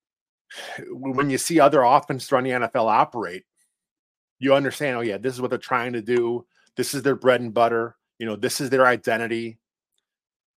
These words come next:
Two games into the season, we thought we were gonna see an identity from similar to last year, the stuff that worked. Let's build off that.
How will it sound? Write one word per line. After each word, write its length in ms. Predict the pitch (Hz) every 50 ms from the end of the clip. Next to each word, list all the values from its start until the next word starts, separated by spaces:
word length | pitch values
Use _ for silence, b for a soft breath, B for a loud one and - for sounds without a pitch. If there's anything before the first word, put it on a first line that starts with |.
| _ _ _
Two 240 | - - - 156 160
games 320 | 156 160 156 156 147 135 147
into 160 | 156 151 143
the 80 | 120
season, 560 | 117 - - 160 170 - 107 92 87 85 92 _ _ -
we 140 | 131 143
thought 320 | 139 - 202 214 254 208 139
we 100 | 160 156
were 120 | 143 139
gonna 180 | 139 143 139 127
see 180 | - - 160
an 60 | 147 135
identity 400 | 123 110 95 127 127 127 127 117 -
from 180 | - 120 113 104
similar 300 | - - 156 143 131 113
to 80 | 107
last 340 | 101 101 107 110 107 - -
year, 120 | 82 73 73
the 80 | - -
stuff 240 | - 135 123 -
that 120 | - 117 101
worked. 360 | 104 120 123 120 - - - _ _ _ _ _ _ _ _ _ -
Let's 160 | 110 - -
build 300 | - 120 110 101 104 101
off 240 | 90 85 - - -
that. 180 | 78 73 -